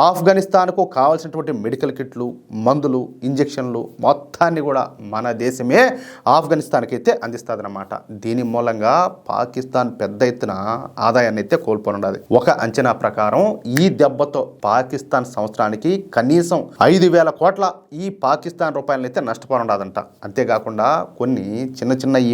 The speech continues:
ఫార్మా కంపెనీలు కూడా మూతబడనున్నాయి. అంటే ఒక్క దెబ్బతో రెండు పిట్టలు అన్నమాట. అది విషయం. ఆ? మిత్రులారా, ఈ న్యూస్ కనుక మీకు నచ్చినట్లయితే ఖచ్చితంగా ఈ న్యూస్ను నలుగురికి షేర్ చేయండి. అలాగే ప్రతి ఒక్కరు కూడా మీ యొక్క అమూల్యమైనటువంటి అభిప్రాయాలను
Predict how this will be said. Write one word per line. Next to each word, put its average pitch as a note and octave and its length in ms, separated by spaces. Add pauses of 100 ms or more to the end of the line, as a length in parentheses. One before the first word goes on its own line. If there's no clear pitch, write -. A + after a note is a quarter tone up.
(100)
ఫార్మా A2+ 360
కంపెనీలు G#2+ 340
కూడా C#3+ 140 (400)
మూతబడనున్నాయి. G#2+ 600 (140)
అంటే D#3 220 (560)
ఒక్క C3+ 220 (140)
దెబ్బతో B2+ 340 (260)
రెండు B2 220
పిట్టలు A#2 260
అన్నమాట. G2 300 (260)
అది G#2 140 (120)
విషయం. G2+ 280 (260)
ఆ? - 20 (320)
మిత్రులారా, B2+ 400 (360)
ఈ - 20 (120)
న్యూస్ E3+ 220
కనుక D#3 140 (100)
మీకు B2 160
నచ్చినట్లయితే A#2 500 (200)
ఖచ్చితంగా C#3+ 500 (120)
ఈ B2 120
న్యూస్ను C3 300
నలుగురికి A#2 360 (100)
షేర్ A2+ 260
చేయండి. G#2+ 300 (280)
అలాగే E3+ 260 (120)
ప్రతి B2 220 (100)
ఒక్కరు A#2 280
కూడా G2+ 160 (320)
మీ D3 180
యొక్క D#3 160 (200)
అమూల్యమైనటువంటి C3+ 580
అభిప్రాయాలను A#2 520